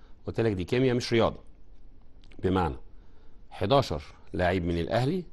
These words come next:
لابس تيشيرت أحمر، حداشر لاعب من الزمالك لابس تيشيرت أبيض،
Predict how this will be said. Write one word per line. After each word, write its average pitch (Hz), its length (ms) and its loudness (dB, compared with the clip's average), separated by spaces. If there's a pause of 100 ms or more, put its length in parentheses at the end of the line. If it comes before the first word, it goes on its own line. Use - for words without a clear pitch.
لابس 95 280 0
تيشيرت 85 320 -4
أحمر، 156 420 4 (460)
حداشر 143 440 4
لاعب 113 280 6
من 104 100 2
الزمالك 107 560 2
لابس 120 260 2
تيشيرت 110 300 0
أبيض، 120 360 6